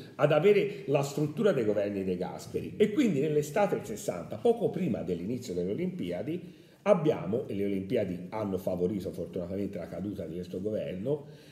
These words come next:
abbiamo il governo Tambroni. Tambroni è un uomo della D C che chiede proprio apertamente l'appoggio al movimento sociale italiano,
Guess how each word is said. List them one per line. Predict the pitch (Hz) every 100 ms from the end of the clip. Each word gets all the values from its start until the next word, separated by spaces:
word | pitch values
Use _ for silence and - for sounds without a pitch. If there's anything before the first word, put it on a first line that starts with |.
| - _
abbiamo | 214 175 170 139
il | 175
governo | 202 113 104 101
Tambroni. | 90 90 85 76 73 82 -
Tambroni | 208 202 165 107
è | 104
un |
uomo | 165 131
della | 110 143
D | 175 208
C | 180 190 107
che | 196 190
chiede | - 208 107 107
proprio | 175 160 117
apertamente | 110 104 117 135 98 90
l'appoggio | 85 - 107 78
al | 80
movimento | 80 92 113 110
sociale | 92 95 110 101
italiano, | 90 98 87 69 80 95